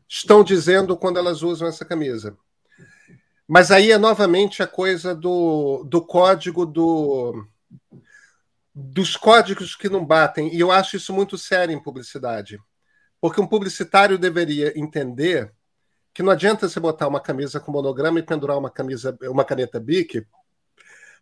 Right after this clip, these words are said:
porque você não tá, aquela camisa impecavelmente passada, é, absolutamente ajustada, o colarinho, tá? Tipo,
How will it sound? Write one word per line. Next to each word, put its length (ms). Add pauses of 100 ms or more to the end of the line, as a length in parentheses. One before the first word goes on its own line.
porque 220
você 260
não 140
tá, 260 (120)
aquela 240
camisa 340
impecavelmente 840
passada, 580 (880)
é, 560 (120)
absolutamente 1000
ajustada, 720
o 60
colarinho, 680
tá? 240
Tipo, 340